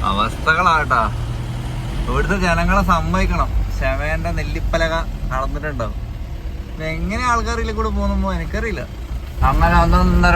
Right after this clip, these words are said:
മണിക്കൂർ ഓഫ് റോഡിന് ശേഷം ഏതോ ഒരു ഗ്രാമം കിട്ടിയിട്ടുണ്ട്. രണ്ട് വണ്ടികളും രണ്ട് ആൾക്കാരൊക്കെ കണ്ട് ഭാഗ്യം.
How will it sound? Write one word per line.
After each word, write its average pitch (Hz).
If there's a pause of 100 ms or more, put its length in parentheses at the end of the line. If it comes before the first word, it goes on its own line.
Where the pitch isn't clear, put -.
മണിക്കൂർ 170 (160)
ഓഫ് 165
റോഡിന് 170
ശേഷം 180 (300)
ഏതോ 147 (160)
ഒരു 156
ഗ്രാമം 143
കിട്ടിയിട്ടുണ്ട്. 143 (1200)
രണ്ട് 120 (100)
വണ്ടികളും 139 (280)
രണ്ട് 120
ആൾക്കാരൊക്കെ 139
കണ്ട് 120 (240)
ഭാഗ്യം. 110